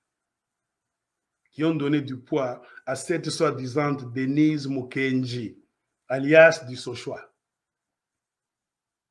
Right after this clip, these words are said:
Je vais parler de cette fille. Je sais qu'elle a la grande gueule.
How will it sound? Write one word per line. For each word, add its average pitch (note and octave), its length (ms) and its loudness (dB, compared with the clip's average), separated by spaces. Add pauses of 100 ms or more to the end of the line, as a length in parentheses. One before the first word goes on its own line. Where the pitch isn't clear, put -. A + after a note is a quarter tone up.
(2000)
Je D3 120 -4
vais A#3 200 2
parler D#3+ 360 -2
de C#3+ 100 -8
cette B2+ 260 -12
fille. F#2+ 300 -18 (960)
Je D#3 100 -4
sais C4 200 2
qu'elle G#3+ 180 6
a A#3 60 10
la F#3+ 120 4
grande E3 500 2
gueule. B2 440 -4